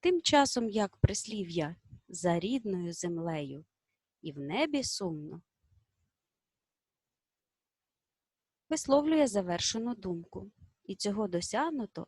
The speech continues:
саме завдяки точно вжитому прикметникові.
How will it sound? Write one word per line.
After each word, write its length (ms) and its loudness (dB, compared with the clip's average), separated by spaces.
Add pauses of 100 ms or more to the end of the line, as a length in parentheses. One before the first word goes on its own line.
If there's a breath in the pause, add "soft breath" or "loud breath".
саме 420 0
завдяки 560 -2 (160)
точно 500 -2
вжитому 540 -6
прикметникові. 1000 -6